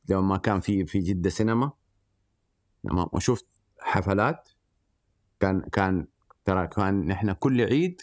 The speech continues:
كان كل عمدة أو الأمارة كانت تطلب من عمد، من العمد إنهم هم يعملوا حاجة اسمها البرزة، اللي هي يعملوا مكان مخصص في و-، في، في مدخل الحي،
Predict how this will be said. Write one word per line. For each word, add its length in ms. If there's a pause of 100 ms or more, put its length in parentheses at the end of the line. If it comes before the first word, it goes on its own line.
كان 240
كل 280
عمدة 460 (180)
أو 120
الأمارة 500
كانت 360
تطلب 300
من 260
عمد، 340 (120)
من 160
العمد 380 (460)
إنهم 300
هم 240
يعملوا 600
حاجة 360
اسمها 280
البرزة، 460 (840)
اللي 180
هي 380
يعملوا 720
مكان 420
مخصص 600
في 260
و-، 240
في، 280
في 100
مدخل 360
الحي، 440